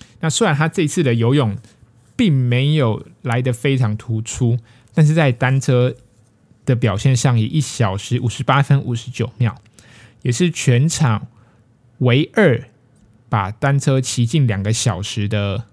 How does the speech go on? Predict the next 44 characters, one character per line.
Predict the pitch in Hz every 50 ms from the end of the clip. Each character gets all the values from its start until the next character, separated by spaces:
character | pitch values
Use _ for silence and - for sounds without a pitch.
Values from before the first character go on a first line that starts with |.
| _ _ _ _ _ -
男 | 123 120 135
子 | 131 131 110
职 | 98 - - 117
业 | 117 123 113 104
选 | - - 101 107
手。 | - - 110 - - _ _ _ _ _ _ _ - -
那 | 139 131
跑 | 120 - 123 117
步 | 123 151
不 | 151 135
用 | 120 120 123
说， | 113 123 117 117
那 | 113 113 - - _ _ -
跑 | - - 123 117
步 | 117 135 143 131 117 - _ _ _ _ _ _
基 | - - 143 143
本 | 123 107
上 | 107 120 120 117
算 | - 120 113
是 | 117 127
Iden | - - 127 131 127 117 107
的 | 104
强 | 98 - - 101 -
项， | 101 - 120 107 - - _ - - - - - - - _
他 | - 135 131
以 |
一 | 131 - 156
小 | - - 110 107
时 | 107 110 113
十 | 113 - - 117
一 | 117 127
分 | 127 143 135 135 135
三 | - - 143 135 131
十 | 120 - -
二 | 160 139
秒 | 131 117 98 101
的 | 104
成 | 104 - - 107 107 107
绩 | - 120 113 113 120 117 - - - - - - _ _ -
跑 | - - 113 107 110
出 | - - 135 131 131
了 | 127 117 113
全 | 110 - - - 113 110 131
场 | 143 - - 127 104 90 -